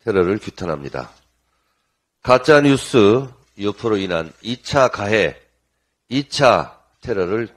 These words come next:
규탄합니다. 이재명 대표에 대한 천인 공노할 정치 테러로 얼마나 놀라셨습니까? 당시 현장 상황을 생각해 보면 볼수록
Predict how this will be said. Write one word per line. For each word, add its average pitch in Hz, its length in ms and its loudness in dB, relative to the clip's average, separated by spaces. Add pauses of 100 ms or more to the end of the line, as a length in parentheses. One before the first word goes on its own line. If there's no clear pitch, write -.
규탄합니다. 87 720 -10 (1500)
이재명 165 440 2
대표에 143 400 4
대한 104 500 -2 (140)
천인 123 380 -8
공노할 113 640 -2 (180)
정치 95 300 -14
테러로 87 500 -8 (520)
얼마나 85 720 -12
놀라셨습니까? 87 920 -12 (1120)
당시 113 400 -6
현장 143 380 -2
상황을 127 340 -2
생각해 131 460 -6
보면 113 420 -4
볼수록 120 840 -2